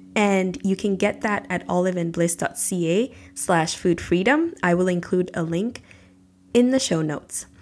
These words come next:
The guide walks you through three simple strategies that will help you get started with building trust with your body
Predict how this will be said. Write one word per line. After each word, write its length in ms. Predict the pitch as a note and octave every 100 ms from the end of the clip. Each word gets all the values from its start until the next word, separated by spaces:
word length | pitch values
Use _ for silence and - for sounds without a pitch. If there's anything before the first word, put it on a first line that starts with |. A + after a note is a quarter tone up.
| - - -
The 100 | G#3
guide 540 | G3 G#3+ D4+ G4 B3 G3
walks 360 | G3+ A#3+ -
you 120 | G#3+
through 760 | G3+ - - A#3 C4 D4 D4+ D4
three 400 | - - A#3 A#3+
simple 340 | A#3+ G#3 G#3+
strategies 560 | G#3 F#3+ F3 F#3 G3 F#3
that 160 | F3+ E3+
will 120 | E3+
help 260 | F#3 F#3+
you 80 | G3
get 180 | F3+ -
started 600 | - F#3 G#3 F#3+ D#3+ E3+ - - -
with 220 | G3 E3+
building 420 | F#3+ G3+ A#3 A#3
trust 540 | - - D#3 G#3+ - A3
with 160 | G#3+
your 100 | C4+
body 540 | B3+ D#3 D3+ F3 C4